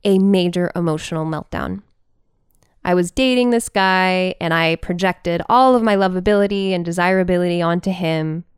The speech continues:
And of course, the projection fell, and I was so devastated, and I was dramatically bawling my eyes out on the bathroom floor.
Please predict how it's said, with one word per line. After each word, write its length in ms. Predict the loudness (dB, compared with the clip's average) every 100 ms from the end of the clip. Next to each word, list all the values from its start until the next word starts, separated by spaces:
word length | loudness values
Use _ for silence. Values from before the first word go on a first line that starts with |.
| _ _
And 120 | -2
of 100 | 0
course, 260 | 4 2 4
the 80 | 0
projection 500 | 2 0 0 0 0
fell, 540 | 0 0 0 -6 -12 -6
and 140 | 0 2
I 160 | 2
was 180 | 0 -2 -10 _
so 360 | -8 2 4 4
devastated, 760 | 4 0 -2 -4 -6 -6 -10 -12 -14 -16 -2
and 100 | 2
I 40 |
was 140 | 4 2
dramatically 680 | 2 2 4 4 2 2 0
bawling 440 | 4 6 6 4
my 220 | 0 0
eyes 220 | 2 2
out 140 | 2 0
on 60 |
the 80 | -2
bathroom 480 | 0 -2 -2 -6 -8
floor. 480 | -6 -4 -4 -6